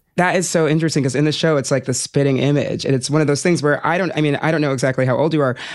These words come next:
Do you even remember that time of his life or were you even alive?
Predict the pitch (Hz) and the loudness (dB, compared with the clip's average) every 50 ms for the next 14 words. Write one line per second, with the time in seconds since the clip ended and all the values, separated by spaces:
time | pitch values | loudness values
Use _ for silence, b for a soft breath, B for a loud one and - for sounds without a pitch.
0 | B B B - 165 185 214 208 185 190 185 170 156 143 139 143 156 151 165 170 | B B B 0 2 2 4 4 4 4 4 4 4 4 4 2 2 2 2 2
1 | 165 165 160 - - 127 123 143 143 135 - - 151 143 147 139 131 131 107 127 | 2 2 0 -2 -2 -2 -2 0 0 0 0 0 0 2 2 2 0 -2 -2 0
2 | 127 131 139 151 185 196 165 - 147 147 143 143 147 156 156 147 147 143 147 147 | 0 2 2 2 2 0 0 -2 0 0 2 2 4 4 4 4 2 2 0 0
3 | 131 135 139 135 143 160 170 151 | 0 0 0 2 2 2 0 0